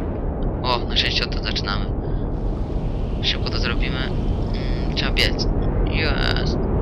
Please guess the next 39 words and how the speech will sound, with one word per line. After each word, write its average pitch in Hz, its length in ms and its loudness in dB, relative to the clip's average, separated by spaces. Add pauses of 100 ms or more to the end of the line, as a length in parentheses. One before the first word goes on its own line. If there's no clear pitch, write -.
(1040)
Po - 80 2
prostu - 260 2
wtedy 156 200 2
w - 140 4
drugą 170 320 2
stronę 175 340 4
będzie 123 220 2
szedł 120 200 2
i - 40 0
musimy - 260 4
po - 60 2
prostu - 220 2
zawrócić 147 360 4
tam, 156 220 2
żeby 143 180 2
on - 80 2
w - 20 0
tą - 160 0
stronę 131 360 0
szedł. 104 220 2 (1080)
I - 40 -6
to 135 80 -2
musimy 135 240 -2
tak 135 200 -4
o 123 100 0
zrobić. - 400 -4 (720)
Albo 113 220 -2
nie 117 100 -4
musimy. 123 340 -4 (960)
I 117 180 -2
z-, - 420 -4
zasuwamy, 127 760 0 (200)
bo 123 80 -2
on 135 120 -2
w 135 60 -2
drugą 143 240 0
stronę 143 240 2
nie 160 120 2
pójdzie. 117 320 0